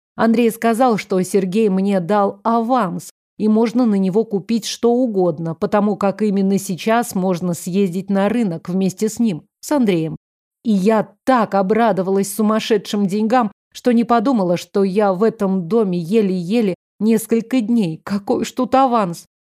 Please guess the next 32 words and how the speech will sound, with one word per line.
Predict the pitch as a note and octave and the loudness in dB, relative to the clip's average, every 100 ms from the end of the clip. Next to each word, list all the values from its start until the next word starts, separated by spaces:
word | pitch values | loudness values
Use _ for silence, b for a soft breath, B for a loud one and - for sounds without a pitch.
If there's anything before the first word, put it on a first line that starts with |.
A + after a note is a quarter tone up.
| _ _ - | _ _ -2
А | G3+ | 2
из | G3 F#3 | 2 0
памяти | - G#3+ G#3 F#3 F#3 | -2 0 0 -2 -4
совсем | - G3+ - C4 A#3 | -2 -4 -2 -2 0
вылетел | G3 G#3+ G3 G#3+ G3+ - | 0 -2 -2 -2 -2 -2
утренний | A3+ G#3+ G3+ G3 G3+ | -4 -2 0 2 0
эпизод | G3+ A3+ A3 G3+ F#3+ A#3 - | -2 -2 0 0 0 -2 -4
с | - | -2
неудачной | G#3 G3+ F#3+ G#3+ G3+ G3+ F#3 | 0 2 2 0 0 -4 0
пробежкой | G#3 G3 G#3 - G#3+ | 0 0 0 0 -4
по | G3+ A3 | 0 0
лесу. | A3 F#3 - D#3+ _ _ _ | 0 -2 -6 -16 _ _ _
Мои | G#3+ B3+ A#3+ | 0 2 0
кроссовки | - G#3 G3 C#4 C#4 - B3+ B3 - - | -2 -4 -2 -4 -4 -6 -4 -4 -10 0
кокнулись, | C4 B3+ A3+ G#3+ G#3 G#3 - _ _ | 0 0 -2 -2 -2 -6 -12 _ _
и | - | -4
я | G#3+ A3 G#3 | 0 2 2
побежала | G#3+ G3 G#3 G#3+ A3 G3+ | 2 2 2 2 2 0
в | G3 | 0
босоножках, | G3+ G#3 G#3 G3+ - - G3 - | -2 0 0 2 -2 -2 -6 -2
которые | G3 F#3+ G3+ G3+ | -2 0 0 0
тоже | G3 A#3 G3 E3 E3 - - | 0 0 2 0 -4 -8 -4
на | F#3+ G3+ G3+ | 0 2 2
ладан | G#3 F3+ D#3+ F3+ | 2 2 0 0
дышали. | F3+ G3 G#3 F3+ D#3+ - _ _ _ _ _ - | 0 -2 -2 -2 -4 -10 _ _ _ _ _ -4
Вадим | G3+ A3+ A3+ F#3 F#3+ A#3 G#3+ | 0 2 2 0 0 2 2
ни | G3+ G3 | 2 0
слова | G3+ G#3 F3 | 0 0 2
не | F3+ F3+ | 0 -2
сказал | - F#3+ E3+ F#3 F3+ | -2 -2 0 0 0
про | - F3+ | 0 0
обувку. | F3+ F3+ G3+ - - F3+ | 0 -2 -6 -8 -14 -14